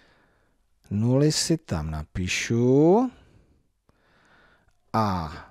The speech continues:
když odeberu sedm set tisíc, tři sta tisíc mě zbyde,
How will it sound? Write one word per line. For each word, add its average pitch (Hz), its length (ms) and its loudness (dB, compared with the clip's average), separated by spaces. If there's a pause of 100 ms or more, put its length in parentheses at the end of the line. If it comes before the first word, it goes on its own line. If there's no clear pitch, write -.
(280)
když 127 600 -2
odeberu 147 580 2
sedm 147 360 -4
set - 180 -6
tisíc, - 680 -6
tři - 580 -6
sta - 540 -4
tisíc - 560 -6
mě 90 220 0
zbyde, 127 420 0